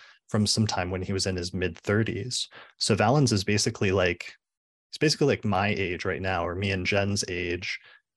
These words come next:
doing the same thing that any no-, normal astrologer would do, which is you always, when you learn new techniques, you apply them to your own chart first to see if they work.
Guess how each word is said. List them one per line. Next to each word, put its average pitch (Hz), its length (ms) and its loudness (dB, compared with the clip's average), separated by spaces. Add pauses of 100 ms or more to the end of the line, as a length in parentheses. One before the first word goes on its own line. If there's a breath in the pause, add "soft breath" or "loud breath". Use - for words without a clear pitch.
doing 113 300 6
the 101 60 4
same 98 300 0
thing 95 300 0
that 90 160 0
any 101 160 0
no-, 95 240 -2
normal 98 400 0
astrologer 90 600 -2
would 87 200 -6
do, 110 340 4
which 92 240 0
is 95 360 0 (560 loud breath)
you 110 200 2
always, 117 300 4
when 113 100 0
you 98 100 0
learn 101 260 0
new 98 120 -2
techniques, 92 640 -6
you 95 100 2
apply 95 340 0
them 92 180 -2
to - 160 -4
your 90 80 2
own 87 140 -2
chart - 320 -4
first - 720 0
to 98 100 -4
see 92 240 -2
if 82 120 -4
they 90 120 0
work. 95 680 0